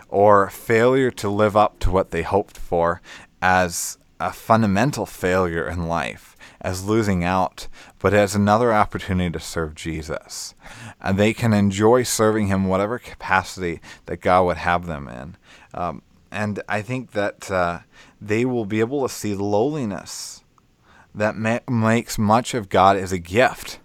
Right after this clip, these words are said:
They will see their suffering not as just something to be avoided, but something that they can seek God through, and something that they can s-, draw closer to God in, rather than something that is,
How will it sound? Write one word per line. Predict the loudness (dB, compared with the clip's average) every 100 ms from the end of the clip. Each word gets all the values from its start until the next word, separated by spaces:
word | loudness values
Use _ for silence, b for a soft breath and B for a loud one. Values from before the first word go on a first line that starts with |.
| _ B B B B
They | -2 0
will | -2
see | -4 -4
their | -2 -2
suffering | 0 2 2 2 0 2 2
not | 2 2
as | -2 -6
just | -6 -2
something | -2 0 -2
to | -2
be | -2
avoided, | -4 -2 -2 -2
but | -8 -10
something | -4 -4 -4 -8 -8 B B B
that | 0 0 0
they | -2 -4
can | -4 -4
seek | -4 -4 -4 -4
God | 2 8 8 8 2
through, | -6 -6 -4 -6 -12 B B -12
and | -8 -8
something | -10 -6 -6 -4 -6
that | -6 -6
they | -10
can | -8 -10
s-, | -10 -16 -18 -18 -18 _
draw | 0 2
closer | 2 0 0 0 -4
to | -6
God | -6 -4 -4 -6
in, | -10 -10
rather | -4 -4 -4
than | -8 -10
something | -4 -4 -2 -2 -2
that | -2
is, | -4 -6 -14